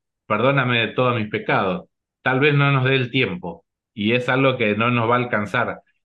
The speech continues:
ese, ese tiempo, por lo cual es un camino de estar continuamente trabajando en nuestra santificación, en nuestra perfección. Eso es lo que tengo que para decir yo sobre este punto que, que hablas,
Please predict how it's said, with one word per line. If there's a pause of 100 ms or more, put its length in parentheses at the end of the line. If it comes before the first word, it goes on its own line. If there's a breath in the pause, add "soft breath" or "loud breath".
(120)
ese,
ese
tiempo,
por
lo
cual (280)
es
un
camino
de
estar
continuamente
trabajando (320)
en
nuestra
santificación,
en
nuestra
perfección. (320)
Eso
es
lo
que
tengo
que
para
decir
yo
sobre
este
punto
que,
que
hablas,